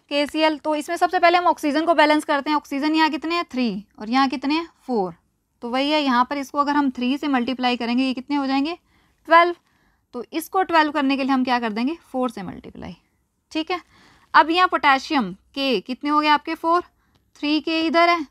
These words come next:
और वन के इधर है, फ़ोर हो गए टोटल। क्लोरीन यहाँ कितने हैं, फ़ोर और थ्री क्लोरीन ये वाले हो गए और एक क्लोरीन ये वाला होगा।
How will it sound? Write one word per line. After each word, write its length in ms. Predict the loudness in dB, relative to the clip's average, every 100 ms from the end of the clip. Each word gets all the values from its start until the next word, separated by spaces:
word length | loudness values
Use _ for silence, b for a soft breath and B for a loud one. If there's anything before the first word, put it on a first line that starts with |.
| _
और 180 | -12 -12
वन 280 | -4 -2 0
के 180 | -2 -4
इधर 200 | -6 -8
है, 80 | -12
फ़ोर 280 | -4 2 4
हो 100 | 4
गए 140 | 2
टोटल। 340 | 0 -2 -4 -6 b b b b _
क्लोरीन 520 | 4 6 6 2 -2 -8 -8
यहाँ 220 | -4 -4
कितने 280 | -4 -6 -4
हैं, 160 | -4 -4
फ़ोर 260 | 4 4 4 _ _ _ _ _ -12
और 120 | -12 -12
थ्री 300 | -6 -2 0 -2 -8 -4
क्लोरीन 380 | -2 0 2
ये 140 | 2 2
वाले 220 | 0 0
हो 100 | -2
गए 120 | -4
और 160 | -6 -8
एक 160 | -8
क्लोरीन 320 | -8 -10 -8 -6
ये 100 | -6
वाला 180 | -4
होगा। 200 | -6 -10